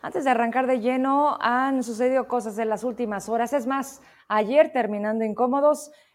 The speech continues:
pues sí incomodó bastante los comentarios al respecto de las cámaras que se reunieron con el gobernador y que entienden como un complot contra Zacatecas lo que hoy vivimos.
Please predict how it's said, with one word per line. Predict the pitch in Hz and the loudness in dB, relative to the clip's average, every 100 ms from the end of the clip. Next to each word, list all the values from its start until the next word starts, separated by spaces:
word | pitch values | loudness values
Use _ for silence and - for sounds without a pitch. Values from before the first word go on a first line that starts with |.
| - | -12
pues | 202 | -4
sí | 277 | 0
incomodó | 339 285 247 240 269 | 0 2 2 2 2
bastante | 285 277 262 262 262 269 269 | 2 0 -2 -2 0 0 2
los | 233 - | 0 -2
comentarios | 220 214 220 247 233 | -4 -4 -2 -2 0
al | 202 | -4
respecto | 208 247 240 254 | -4 -6 -6 -2
de | |
las | 220 202 - | -2 -2 -2
cámaras | 262 294 240 226 226 | 0 0 0 -2 -4
que | - | -6
se | 202 196 | -2 -2
reunieron | 202 208 240 262 262 254 | 0 0 0 -2 -2 -2
con | 240 220 | 0 0
el | 214 | 0
gobernador | 202 220 220 240 269 285 277 - _ _ _ | 2 2 2 2 2 2 0 -10 _ _ _
y | - - | -4 4
que | 269 262 254 254 254 254 - | 6 6 4 4 2 0 0
entienden | 247 254 294 392 349 277 262 | 0 2 0 0 0 0 0
como | 254 277 | 2 2
un | 320 | 4
complot | 311 254 - 226 233 254 269 - - _ | 4 4 0 0 2 0 -2 -10 -20 _
contra | - 220 214 202 | -4 -2 0 -4
Zacatecas | - 214 208 202 247 262 254 - _ _ - | -2 -4 -2 -2 -2 -2 -6 -8 _ _ -2
lo | 220 | -2
que | 220 233 | 2 2
hoy | 240 285 | 4 4
vivimos. | 240 240 190 202 165 151 - - | 2 -2 -2 -6 -8 -12 -14 -20